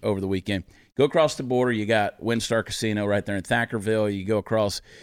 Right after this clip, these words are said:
you got, um, you got, what's the other one? Um,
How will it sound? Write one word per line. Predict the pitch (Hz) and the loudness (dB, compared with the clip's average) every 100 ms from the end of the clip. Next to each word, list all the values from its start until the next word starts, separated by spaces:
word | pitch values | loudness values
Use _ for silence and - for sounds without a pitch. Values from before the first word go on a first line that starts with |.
| - | -8
you | - | -4
got, | 98 101 98 87 | 0 2 2 0
um, | 98 95 92 90 82 | -2 -2 -4 -6 -10
you | 101 | -4
got, | 104 98 - | -2 -2 -4
what's | 113 120 | -6 -4
the | 107 | 0
other | 104 101 | 0 -2
one? | 107 113 - - | -6 -8 -14 -12
Um, | 90 92 90 98 | -10 -8 -8 -6